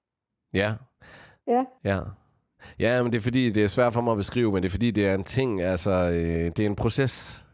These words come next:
Speaker 1: øh, at åbne
Speaker 2: Ja.
Speaker 1: sit hjerte. Tror du, at, øh, altså, det her
Speaker 2: Jeg er
Speaker 1: med
Speaker 2: heller
Speaker 1: at
Speaker 2: ikke landet i det endnu, men jeg er på vej.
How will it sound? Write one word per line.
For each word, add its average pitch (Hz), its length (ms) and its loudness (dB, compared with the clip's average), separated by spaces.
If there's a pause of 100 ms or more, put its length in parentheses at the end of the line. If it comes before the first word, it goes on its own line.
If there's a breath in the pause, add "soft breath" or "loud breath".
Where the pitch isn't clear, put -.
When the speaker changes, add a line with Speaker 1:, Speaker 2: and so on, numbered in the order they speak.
(140)
Speaker 1:
øh, 104 100 -2 (200)
at 92 60 4
åbne 95 280 2
Speaker 2:
Ja. 113 60 6
Speaker 1:
sit 98 120 -2
hjerte. 82 300 0 (960 loud breath)
Tror 139 260 2
du, 139 220 2
at, 104 220 0
øh, 90 500 0
altså, 101 280 -4
det 135 180 0
her 156 80 2
Speaker 2:
Jeg 185 60 6
er 180 40 2
Speaker 1:
med 180 80 4
Speaker 2:
heller 175 140 6
Speaker 1:
at - 120 4
Speaker 2:
ikke 180 40 4
landet 160 340 4
i 143 80 2
det 151 140 0
endnu, 135 220 -4 (240)
men 160 160 2
jeg 147 200 6
er 151 80 4
på 185 160 2
vej. 120 160 0